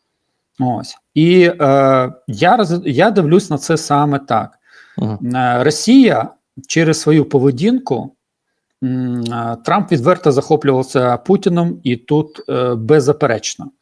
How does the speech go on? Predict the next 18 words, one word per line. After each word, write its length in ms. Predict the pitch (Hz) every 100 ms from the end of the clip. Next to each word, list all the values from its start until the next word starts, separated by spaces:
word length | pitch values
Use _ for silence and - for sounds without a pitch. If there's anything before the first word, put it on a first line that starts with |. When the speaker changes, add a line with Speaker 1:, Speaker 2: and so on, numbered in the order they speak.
| _ - - _ _
Speaker 1:
Тобто 420 | 127 - 139 131
він 360 | 113 131 185 151
вважав 420 | 147 165 165 139
його 600 | 139 151 139 135 131 180 147 _ _ _
найвідо-, 560 | 127 139 135 120 185 151
най-, 260 | 156 151
найпотужнішим 1200 | 139 175 170 165 - 175 175 202 170 151 - 139
лідером 480 | 143 156 131 123 117 - _ _ _
світу. 560 | - 123 131 180 214 - _ - -
Він 100 | 160
дуже 260 | 160 160 165
обурювався, 680 | 131 185 175 156 147 -
що 240 | 131 - 131
Путіна 380 | 165 165 143 127
виключили 720 | 156 156 123 - 131 123 117 _ - _ -
з 100 | 117
Великої 380 | 147 139 131 117
Сімки. 480 | - 175 165 -